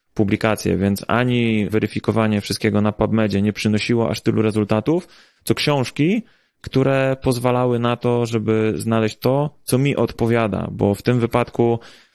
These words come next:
zastosowanie danego modelu periodyzacji, czyli tego, kto na przykład, nie wiem, Bompa mówi zupełnie o czym innym niż Werkoszański,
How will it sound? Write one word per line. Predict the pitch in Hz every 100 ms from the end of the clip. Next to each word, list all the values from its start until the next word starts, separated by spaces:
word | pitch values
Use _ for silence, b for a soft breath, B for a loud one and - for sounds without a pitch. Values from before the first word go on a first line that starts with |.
| _ -
zastosowanie | 107 113 120 - 120 131 127
danego | 110 113 123 113
modelu | 110 110 107 107 139 175
periodyzacji, | - 113 107 107 107 143 147
czyli | 117
tego, | 117 113 104
kto | - 117 113 107
na |
przykład, | 101 - -
nie | 98
wiem, | 98
Bompa | 113 113 117
mówi | 110 107 107
zupełnie | 110 113 110
o | 104
czym | 110 107
innym | 104
niż | 101 104
Werkoszański, | 107 - 110 101 - 170